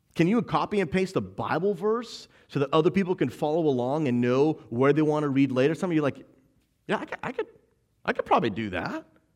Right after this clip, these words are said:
I, I, I don't feel like I have all this talent, but yeah,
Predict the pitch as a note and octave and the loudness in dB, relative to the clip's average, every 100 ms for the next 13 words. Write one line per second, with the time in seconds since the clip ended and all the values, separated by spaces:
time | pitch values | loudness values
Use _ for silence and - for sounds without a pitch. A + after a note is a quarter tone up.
0 | _ _ _ - D#3 - _ - D3+ _ | _ _ _ -4 -4 -4 _ -10 -10 _
1 | - - F3 F#3+ F#3+ F3+ E3 C#3+ F3+ - | -10 2 2 4 2 4 4 6 4 4
2 | F3 G3 G#3 G#3+ G#3+ G#3+ F#3+ F#3+ - A3 | 4 6 8 6 6 6 4 2 2 2
3 | C4+ G#3+ - - _ _ D3+ C#3+ C4 - | 4 2 -2 -20 _ _ -4 -2 -2 -4